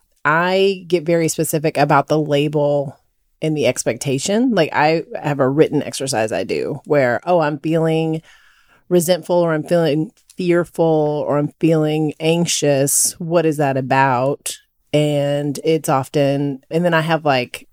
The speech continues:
I may even see if I can find this where we can share it with you guys. There's several different categories I look at it, which is, um, uh, from a sex standpoint, like, uh,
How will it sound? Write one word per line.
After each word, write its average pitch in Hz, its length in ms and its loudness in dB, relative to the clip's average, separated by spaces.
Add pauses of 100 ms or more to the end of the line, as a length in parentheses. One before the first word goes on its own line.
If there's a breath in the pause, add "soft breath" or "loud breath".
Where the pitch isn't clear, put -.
I 175 100 -2
may 202 200 2
even 156 340 -2
see - 220 -4
if 143 80 0
I 139 80 2
can 139 160 -2
find 135 420 -6 (120)
this 135 360 -2
where 147 100 0
we 139 120 -2
can 127 120 -4
share 135 220 -2
it - 80 -6
with 131 140 -8
you 135 60 -6
guys. 123 320 -6
There's 151 280 0 (540 loud breath)
several 175 420 2
different 151 540 -2
categories 143 640 0
I 139 80 0
look 131 240 -2
at 135 160 4
it, 120 180 -2
which 131 240 -2
is, 135 480 -2
um, 131 540 -4 (1200)
uh, 120 100 -2
from 151 200 0
a 135 60 0
sex - 340 2
standpoint, 131 420 0
like, 107 320 -2 (400)
uh, 123 380 0